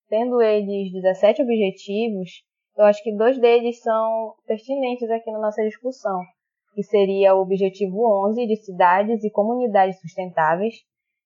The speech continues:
que, que visa tornar as cidades e os assentamentos humanos inclusivos, seguros e resilientes sustentáveis.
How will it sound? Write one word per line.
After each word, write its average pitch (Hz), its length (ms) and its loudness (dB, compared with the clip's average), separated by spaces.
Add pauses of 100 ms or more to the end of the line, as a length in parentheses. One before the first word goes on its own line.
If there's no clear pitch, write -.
(240)
que, 208 480 -4 (140)
que 202 140 -6
visa 202 320 0
tornar 208 420 2
as 240 80 -4
cidades 214 560 2
e 226 60 0
os 202 80 0
assentamentos 202 680 0
humanos 202 500 -4
inclusivos, 226 840 -4
seguros 240 600 -2
e 220 120 -6
resilientes 226 680 -2
sustentáveis. 220 680 -4